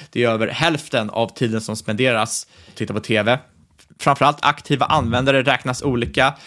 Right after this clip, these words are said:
Det är väldigt stor anledning om jag aktivt går och prenumererar på Netflix än att jag får en gratis subscription till Amazon Prime Video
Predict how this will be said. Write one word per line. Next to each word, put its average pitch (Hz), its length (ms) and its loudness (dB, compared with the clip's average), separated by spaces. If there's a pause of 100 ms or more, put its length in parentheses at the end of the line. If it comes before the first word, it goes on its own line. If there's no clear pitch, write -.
(140)
Det 135 100 0
är 131 80 2
väldigt 160 400 2
stor - 220 -2
anledning 127 720 0
om 117 280 0 (120)
jag 160 500 2
aktivt 131 500 0
går 131 400 0 (400)
och 120 420 0
prenumererar 131 760 2
på 117 160 -6
Netflix 120 760 -4 (300)
än 135 240 2
att 120 180 -2
jag 127 140 0
får 123 280 0
en 117 160 -2
gratis 135 680 0
subscription 127 680 -2
till - 100 -2
Amazon 113 380 0
Prime 131 320 0
Video 120 480 0